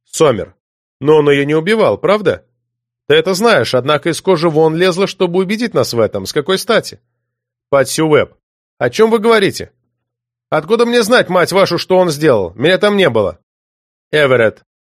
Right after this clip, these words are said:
«А я думаю, Патси, что ты там была. Я думаю, что ты прекрасно знаешь, что произошло.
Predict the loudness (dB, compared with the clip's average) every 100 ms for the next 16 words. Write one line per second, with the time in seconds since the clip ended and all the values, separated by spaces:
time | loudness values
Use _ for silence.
0 | _ -4 0 2 2 0 2 0 2 0
1 | 0 0 -4 -2 0 0 2 0 0 2
2 | 2 2 -2 -10 _ _ _ 0 0 2
3 | 2 0 0 -4 -4 -2 0 0 -2 -2
4 | 0 0 0 -4 -2 -2 0 0 -2 -6
5 | -8